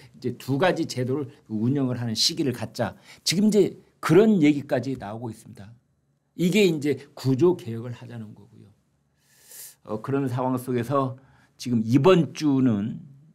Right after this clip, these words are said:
이제 지난 토요일 이재명 대표가, 어, 그동안 연금 개혁에 대해서 연금 개혁 특별위원회 여야 간에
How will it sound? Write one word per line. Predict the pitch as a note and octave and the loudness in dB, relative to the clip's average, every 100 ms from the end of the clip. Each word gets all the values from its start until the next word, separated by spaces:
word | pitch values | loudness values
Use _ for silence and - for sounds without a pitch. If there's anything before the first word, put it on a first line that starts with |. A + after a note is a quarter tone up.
| _ _ _ | _ _ _
이제 | B2 | -14
지난 | - B2+ B2 A#2 | -8 -4 -4 -4
토요일 | - B2+ B2+ B2+ | -4 -2 -2 -4
이재명 | B2+ A#2+ A#2+ A2+ | -6 -4 -4 -4
대표가, | G#2+ - A2 G#2+ G2+ C3 B2+ B2 _ _ _ _ | -8 -12 -14 -14 -8 -6 -6 -8 _ _ _ _
어, | G#2 G2 | -16 -14
그동안 | A#2+ A#2 G#2 A2+ | -6 -4 -2 0
연금 | A#2 C3 C3+ C3+ | 2 2 2 -2
개혁에 | A2 G#2+ G#2+ A2+ A2+ | -4 -6 -8 -8 -10
대해서 | G#2+ G2+ G2+ A2+ F#2+ _ _ _ | -12 -16 -14 -16 -16 _ _ _
연금 | G#2 B2 C3 C3 | -2 0 2 2
개혁 | B2+ B2 B2 | 2 0 -2
특별위원회 | - - D3 D3+ D3 B2+ B2+ G#2 | -10 -4 -2 0 0 2 0 -2
여야 | G#2 A#2+ B2+ A#2 A2 G#2 | 0 0 0 0 -2 -4
간에 | G#2 G2 G#2 C3+ C3 | -6 -8 -4 -4 -4